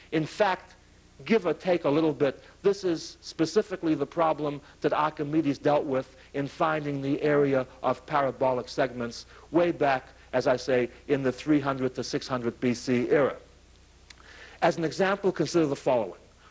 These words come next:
We wish to determine the area of the region R, A sub R, where the region R is that region which is bounded above by the curve y equals x squared, below by the x-axis,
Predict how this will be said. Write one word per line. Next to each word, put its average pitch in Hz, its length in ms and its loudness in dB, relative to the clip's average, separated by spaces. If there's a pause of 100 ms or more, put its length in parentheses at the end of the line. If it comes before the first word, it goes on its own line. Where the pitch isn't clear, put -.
(120)
We 151 140 4
wish 202 280 0
to 190 120 0
determine 170 600 0
the 135 200 0
area 165 500 4
of 127 180 -2
the 127 100 0
region 151 300 2
R, 113 380 -2
A 131 180 2
sub 156 220 0
R, 107 320 0 (600)
where 175 160 4
the 165 100 0
region 190 400 2
R 156 500 0 (340)
is 156 200 2
that 185 260 2
region 175 460 2
which 151 160 -2
is 127 160 -2
bounded 165 500 2
above 151 640 0 (240)
by 139 180 2
the 131 100 -4
curve 160 400 0
y 147 260 0
equals 135 260 -6
x 135 180 -4
squared, 120 440 0 (1160)
below 180 440 4
by 165 280 2
the 147 300 0 (280)
x-axis, - 960 -2